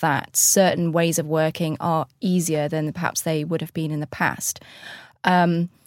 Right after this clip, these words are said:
but, you know, you need to think about your employees' safety.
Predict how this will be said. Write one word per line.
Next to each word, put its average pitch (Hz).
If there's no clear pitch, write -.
but, -
you 202
know, 170
you 180
need 196
to 180
think 185
about 175
your 170
employees' 170
safety. 185